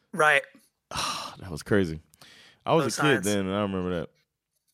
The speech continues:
Speaker 2: 'Cause he
Speaker 1: Go
Speaker 2: throws it.
Speaker 1: Science.
Speaker 2: He, like, literally throws it.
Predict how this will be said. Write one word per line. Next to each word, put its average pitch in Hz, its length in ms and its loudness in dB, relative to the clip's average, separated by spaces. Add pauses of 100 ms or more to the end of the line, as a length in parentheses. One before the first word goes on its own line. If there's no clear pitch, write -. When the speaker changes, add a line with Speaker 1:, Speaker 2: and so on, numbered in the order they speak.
(680)
Speaker 2:
'Cause 127 180 0
he 135 60 4
Speaker 1:
Go 127 100 0
Speaker 2:
throws 170 380 4
it. - 60 2
Speaker 1:
Science. 208 520 2
Speaker 2:
He, 165 120 4
like, 190 180 4
literally 185 420 4
throws 170 460 2
it. 123 360 0